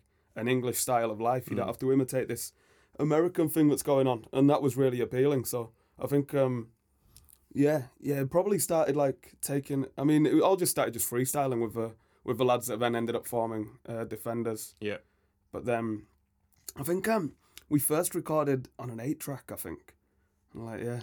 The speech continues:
Speaker 2: <laughs>
Speaker 1: yeah, my mate's dad had one or some shit. And, like, yeah, so that will have been a while back, but it will have been fully influenced off the back of, like, Ten Pound Bag and,
Speaker 2: Yeah.
Speaker 1: and that sort of genre.
Speaker 2: Yeah.
Speaker 1: And then, yeah, and then there was a load of guys in Leeds doing it as well. Like, uh,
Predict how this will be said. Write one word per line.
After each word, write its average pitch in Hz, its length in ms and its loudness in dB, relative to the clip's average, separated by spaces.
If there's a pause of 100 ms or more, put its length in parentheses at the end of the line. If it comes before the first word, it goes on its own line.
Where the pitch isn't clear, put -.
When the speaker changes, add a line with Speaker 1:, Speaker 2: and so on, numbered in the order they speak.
(100)
Speaker 2:
<laughs> 247 100 0
Speaker 1:
yeah, 120 140 0
my 120 160 0
mate's 127 520 2
dad 135 320 0
had 135 180 -4
one 123 160 -6
or 120 40 -12
some 120 200 -6
shit. - 260 -14 (440)
And, - 100 -12
like, 117 140 -8
yeah, 123 100 -4
so 127 160 -4
that 131 120 0
will 143 80 0
have 131 80 0
been 120 300 0
a - 80 -6
while 120 280 4
back, 120 160 0
but 123 140 0
it 127 60 4
will 139 140 4
have 143 140 0
been 131 240 4
fully 127 320 0
influenced 120 520 -2
off 113 280 -10 (440)
the 123 80 -6
back 123 280 -2
of, 117 80 -12
like, 113 200 -2
Ten 120 240 -6
Pound 110 280 -6
Bag 104 260 -4
and, 110 400 -6
Speaker 2:
Yeah. 95 180 -8 (180)
Speaker 1:
and 117 160 -2
that - 120 -2
sort 113 240 -4
of 107 80 -8
genre. 110 400 -4 (320)
Speaker 2:
Yeah. 92 200 -8 (120)
Speaker 1:
And 110 160 -8
then, 113 120 -8
yeah, 110 160 -8 (140)
and 123 120 -2
then 123 80 0
there 127 100 4
was 127 140 2
a 131 40 -2
load 135 200 2
of 139 140 -4 (200)
guys 120 300 -2
in 104 160 -6
Leeds 120 300 -2
doing 127 220 0
it 110 100 -8
as 104 120 -12
well. 110 240 -6 (460)
Like, 107 280 -12
uh, 110 200 -4